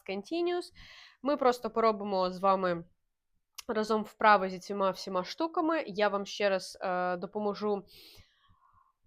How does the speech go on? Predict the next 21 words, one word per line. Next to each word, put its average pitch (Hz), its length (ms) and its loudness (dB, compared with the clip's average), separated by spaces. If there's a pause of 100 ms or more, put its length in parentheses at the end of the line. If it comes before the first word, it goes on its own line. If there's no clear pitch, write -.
(400)
знайти 247 340 6
якісь 233 340 0
асоціації 226 760 2
для 196 180 -2
кожного 202 520 0
часу. 254 680 2 (1120)
І 311 320 0
якщо 240 360 0
ви 214 200 0
все 240 300 -2
ще - 260 -4
не 196 120 -2
завели 196 560 -2
зошит 185 380 -6
для 185 100 -4
наших 180 340 -6
з 185 40 -16
вами 175 420 -2
онлайн 180 460 -2
таких, 170 460 -14
е, 175 500 -6